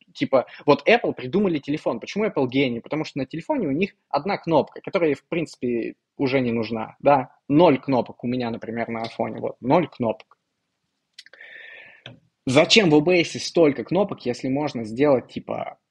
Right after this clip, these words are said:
ноль? И просто, чтоб всё работало. Чтобы люди вот так вот не сидели. Восемьсот человек на стриме сидит, чел, у него, типа, ни хера вообще не, не, не запускается.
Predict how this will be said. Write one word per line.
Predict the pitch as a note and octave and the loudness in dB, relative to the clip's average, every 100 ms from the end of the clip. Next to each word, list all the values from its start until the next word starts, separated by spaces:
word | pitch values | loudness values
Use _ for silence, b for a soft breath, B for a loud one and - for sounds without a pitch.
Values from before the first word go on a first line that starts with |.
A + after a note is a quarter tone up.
| - | -6
ноль? | A#2+ A#2 A2 G#2 _ _ _ _ _ _ - | -2 0 -2 -6 _ _ _ _ _ _ -2
И | B2+ A2 G#2+ G#2+ - | 0 2 0 -4 -2
просто, | C#3+ D3 B2 | 0 0 -6
чтоб | - A2+ - | -6 -8 -6
всё | - B2+ | 0 0
работало. | A#2 G2+ G#2 G2+ - - _ _ _ _ _ _ _ | 0 -4 -8 -8 -14 -18 _ _ _ _ _ _ _
Чтобы | - D3+ C3 | -4 0 4
люди | B2+ F#3 F3 | 6 6 4
вот | A#2+ A#2 | 2 2
так | C#3 C#3 | 2 0
вот | - A#2+ | -2 -10
не | G#2+ | -10
сидели. | B2+ C#3 F3 A#2 - B B | -8 2 4 4 -2 B B
Восемьсот | C#3 F#3+ - G#3+ - - G#3 G3 | 2 2 2 -2 -2 2 2 2
человек | - F3 F3+ E3+ | 0 2 2 0
на | D3 | -4
стриме | - - F3 F#3+ G3 | -6 -2 -2 0 -2
сидит, | D3+ D#3 D3+ D#3 - | -4 -6 -4 -6 -6
чел, | - - F3 D#3 | -6 0 2 2
у | |
него, | B2+ C3 C3 | 0 -2 -4
типа, | - - | -6 -8
ни | C3+ D3+ G3+ C4+ A#3 | -4 -2 0 0 -2
хера | - - D3+ C#3+ B2+ | -4 -6 -2 0 -2
вообще | A#2 - A#2+ | -4 -6 -6
не, | A#2 A#2 | -4 -6
не, | A#2+ B2+ B2+ B2+ B2 | -2 0 0 0 2
не | C3 B2 | 2 2
запускается. | B2+ - - - F#3+ F#3 D#3+ - D3 C3+ | -2 -10 -12 0 4 4 4 -4 -10 -10